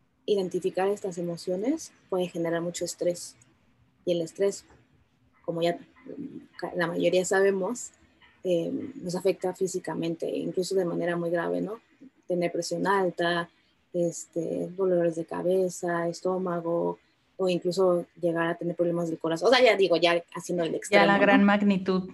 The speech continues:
Speaker 2: sí, sí, sí. Sí, yo antes,
Speaker 1: Exacto.
Speaker 2: antes incluso, o sea, cuando estaba muy chica, yo tenía esta teoría y yo me sentía acá como muy espiritual o cósmica, no sé, ¿no? Cuando yo pensaba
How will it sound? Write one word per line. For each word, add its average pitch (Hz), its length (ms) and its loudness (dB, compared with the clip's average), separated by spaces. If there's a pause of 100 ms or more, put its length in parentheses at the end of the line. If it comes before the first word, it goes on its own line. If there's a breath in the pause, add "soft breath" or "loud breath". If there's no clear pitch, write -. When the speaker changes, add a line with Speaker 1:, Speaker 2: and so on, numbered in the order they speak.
Speaker 2:
sí, 180 300 -6
sí, 175 200 -6
sí. 175 380 -8 (180)
Sí, 254 220 8
yo 247 80 10
antes, 285 300 6
Speaker 1:
Exacto. - 120 0
Speaker 2:
antes 277 260 4
incluso, 233 640 4
o 208 100 0
sea, 208 100 0
cuando 202 180 0
estaba 220 240 4
muy 254 200 8
chica, 233 280 0
yo 226 140 2
tenía 214 240 0
esta 220 320 -2
teoría 196 420 2
y 202 180 -2
yo 180 100 -2
me 202 100 0
sentía 185 440 -2
acá 185 260 -4
como 190 240 -4
muy 185 600 -2 (480 loud breath)
espiritual 185 1040 -2
o 175 480 0
cósmica, 185 540 0
no 180 140 0
sé, 185 240 -2
¿no? 180 240 -4
Cuando 190 240 -2
yo 196 200 -2
pensaba 247 760 2